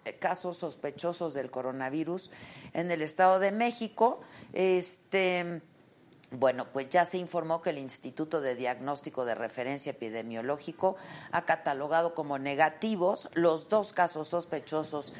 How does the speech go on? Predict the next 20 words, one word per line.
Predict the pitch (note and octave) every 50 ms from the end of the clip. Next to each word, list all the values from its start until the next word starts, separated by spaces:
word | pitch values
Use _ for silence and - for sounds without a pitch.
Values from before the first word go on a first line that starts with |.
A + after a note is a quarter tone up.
| - - - - - -
de | C#3+ C#3 E3 E3+ E3+ E3
coronavirus | D3+ D3+ C#3+ C3+ C3 C3 B2+ A#2+ B2 C3+ D3 D3 C#3 C#3+ -
que | - - C3 B2 - -
se | - - D3 A#2+
detectaron | B2+ B2 B2 - B2 A2+ - - C#3 C3+ B2 B2 A#2+ B2
ahí. | C3 D#3 F3+ G3+ A3+ - - - - - - - - -
Eh, | D#3+ E3 - -
se | - G3 E3
trataba | - G3 F3+ F#3 - A3 G#3 G#3 G3+
de | G3 G3
una | F#3+ F#3+ F#3
mujer | E3+ D#3+ - F#3 F3+
de | F3 F3 D#3
veintisiete | D#3+ D#3+ D#3 D#3 D#3 E3 E3 - - - G#3 G3+ F#3+ G3 F#3+ F#3+
años | F#3 F3+ F3+ F#3 G3+ - - -
que | - F#3+ D#3+
había | D#3+ E3 E3+ E3 D#3+
viajado | E3 E3 D#3 D3+ D#3+ D#3+ D#3 E3 E3
a | F3 E3+
China | - - - A#3+ A3+ G#3 G3+ G#3 A#3